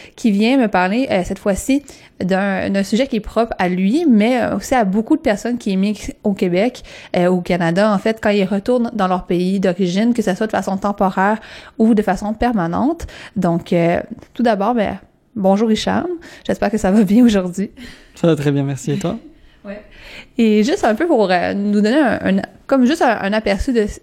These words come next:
Speaker 1: de c'est quoi ton parcours à toi avant qu'on puisse commencer à parler un peu de, de qu'est-ce que t'as vu à travers tout ça. Euh, juste nous donner un petit aperçu pour les auditeurs et auditrices qui te connaîtraient pas.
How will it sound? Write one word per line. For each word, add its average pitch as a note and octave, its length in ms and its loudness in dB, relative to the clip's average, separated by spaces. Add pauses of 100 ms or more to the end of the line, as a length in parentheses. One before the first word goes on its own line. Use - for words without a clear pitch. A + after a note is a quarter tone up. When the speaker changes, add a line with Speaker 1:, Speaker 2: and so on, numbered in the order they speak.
(180)
Speaker 1:
de G#3+ 100 4
c'est G#3+ 120 -2
quoi B3+ 140 -2
ton G#3 160 0
parcours G#3+ 400 0
à F#3 80 2
toi A#3 160 2
avant G3 200 0
qu'on F#3+ 180 -2
puisse A3 220 -4
commencer F#3+ 460 -2
à G3 180 2
parler F#3 280 0
un F#3+ 160 -2
peu A3+ 200 2
de, F#3+ 160 4 (420)
de G3 60 -2
qu'est-ce A3 300 -2
que F3 300 2
t'as F#3 180 0
vu F#3 280 2
à G3+ 100 2
travers F3+ 400 -2
tout - 100 -20
ça. A3 280 -4 (340)
Euh, F3+ 80 4
juste G#3 200 -4
nous A3+ 100 2
donner G#3 180 2
un G3+ 80 0
petit G3 120 -2
aperçu F#3 340 -4
pour A#3+ 120 -2
les F3+ 180 0
auditeurs G3+ 340 0
et F#3+ 120 2
auditrices A3+ 460 -4
qui - 100 -20
te - 60 -20
connaîtraient E3+ 400 -4
pas. - 160 -6